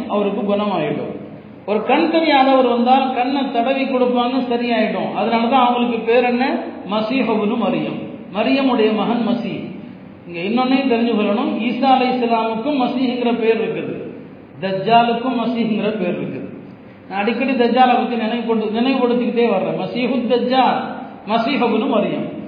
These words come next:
ஈசா அலைஹிஸ்ஸலாமும் மசீஹ் என்று குர்ஆன் சொல்கிறது, தஜ்ஜாலுக்கும் மசீஹ் என்று சொல்லப்படுது.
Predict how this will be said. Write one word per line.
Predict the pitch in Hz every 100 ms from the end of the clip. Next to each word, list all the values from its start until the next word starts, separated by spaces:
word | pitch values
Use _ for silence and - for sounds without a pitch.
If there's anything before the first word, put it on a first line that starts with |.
| - - - - -
ஈசா | 254 269 311
அலைஹிஸ்ஸலாமும் | 277 262 - 240 233 247 320
மசீஹ் | - - 294
என்று | 254 262
குர்ஆன் | 262 247 240 240
சொல்கிறது, | 208 185 165 165 233 359 - - - - -
தஜ்ஜாலுக்கும் | 220 226 233 285 302 302 311 311
மசீஹ் | 294 320 294
என்று | 262 262
சொல்லப்படுது. | 254 262 247 240 226 175